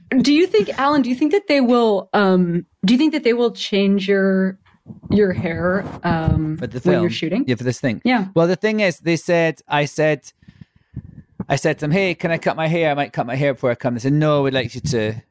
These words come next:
Speaker 2: have long hair, you know, keep your hair growing and my beard." So I grew, started growing my beard again. I'm playing the mayor in this kind of funny musical thing. And so I guess, yeah, I mean, the thing is, what I, the thing is,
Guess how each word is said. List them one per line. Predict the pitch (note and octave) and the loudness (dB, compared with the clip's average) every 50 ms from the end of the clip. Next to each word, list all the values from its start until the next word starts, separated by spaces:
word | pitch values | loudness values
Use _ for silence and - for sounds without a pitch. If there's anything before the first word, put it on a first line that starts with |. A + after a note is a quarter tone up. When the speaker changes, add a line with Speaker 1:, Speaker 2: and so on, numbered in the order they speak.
| _ - | _ -6
Speaker 2:
have | - A#2 A2 | -6 -4 -2
long | B2 C3 B2+ C3 C3 | 0 0 0 -2 -4
hair, | A#2+ G#2+ G#2 - _ | -6 -10 -12 -14 _
you | F#2+ A#2 G#2+ | -16 -14 -14
know, | - | -14
keep | - - C3 - - | -12 -12 -12 -8 -6
your | B2 | -6
hair | A#2 A#2+ A2+ | -4 -4 -4
growing | G2+ A#2 B2 A2+ - | -4 -4 -4 -4 -2
and | - B2+ C#3 C#3+ C#3+ C#3+ C#3+ C3 - | -2 -2 0 0 0 -2 -2 -4 -4
my | B2 B2 A#2 | -4 -4 -4
beard." | G#2+ C3+ C#3 B2+ G#2 G2 - | -2 -2 -2 -2 -2 -2 -2
So | A#2 | -4
I | G#2+ | -4
grew, | G2+ A#2 B2 A#2 | -2 -2 -4 -4
started | G#2+ - - G#2+ D#2+ G2+ | -4 -4 -4 -4 -4 -2
growing | A#2 G#2+ | -2 -2
my | G#2+ G#2 | -2 -4
beard | F2+ - A#2 A#2 A2 - | -4 -4 -4 -4 -4 -6
again. | A2 - F#2 E2 D#2+ E2 F2+ - _ _ _ _ _ _ _ _ _ - | -10 -10 -10 -10 -10 -12 -16 -18 _ _ _ _ _ _ _ _ _ -4
I'm | C3 C#3+ C#3 | -2 -2 0
playing | E3 E3+ F3 F3 F3 E3+ - - | 0 0 0 0 0 -2 -4 -6
the | - - C#3+ | -4 -2 0
mayor | C#3 C#3 C#3 C#3+ C#3 C#3 C3 A#2 F#2 D2 C#2+ G2 - - - | 2 2 2 2 2 2 0 -2 -2 -6 -8 -12 -12 -8 -4
in | A2 G#2+ | -2 -2
this | G#2+ G#2 - - | -2 -2 -4 -4
kind | - A2 G#2+ | -2 0 0
of | G2+ - | 0 -2
funny | - - A#2 A2+ A2 G#2+ G#2 G#2 G#2 - - _ _ _ _ _ _ _ _ _ _ _ _ _ _ _ _ - | -2 -2 0 0 2 2 0 -2 -4 -6 -10 _ _ _ _ _ _ _ _ _ _ _ _ _ _ _ _ 2
musical | A2 A2+ G#2+ - - - - G#2 | 2 2 2 0 -2 -2 -2 -2
thing. | F#2+ - - E2+ E2 D#2 D2 - - _ _ - | -2 0 -2 -2 -2 -2 -6 -10 -14 _ _ -2
And | A2 G#2+ G#2+ G#2+ G#2+ | 0 2 2 2 0
so | - - - - A#2+ A#2 A2+ A2 G#2+ G#2+ G#2+ G2+ _ _ _ _ _ _ - | -2 -2 0 0 2 2 2 2 2 0 -2 -4 _ _ _ _ _ _ 0
I | D3 D3 | 0 0
guess, | B2+ D3+ C3+ C3 A#2+ - - - - - - _ _ _ | 2 2 0 0 -2 -4 -10 -16 -16 -18 -20 _ _ _
yeah, | - C#3 C#3+ A#2+ A2 G#2 - - | 0 0 2 2 0 -2 -4 -4
I | C3+ C3+ | -2 0
mean, | D3 D3+ D3 D3+ - | 0 0 0 -2 -2
the | D3+ D3+ | -4 -2
thing | - A3+ A3+ G#3 | -2 0 0 0
is, | F#3 D#3+ F3 | 0 0 -2
what | E3+ - | -2 -2
I, | D#3 - - | -2 -4 -6
the | C#3+ C#3 D3 | -12 -16 -10
thing | D3 - G#3+ G#3 | -4 -2 0 0
is, | G3 F3 - - | 0 -2 -4 -6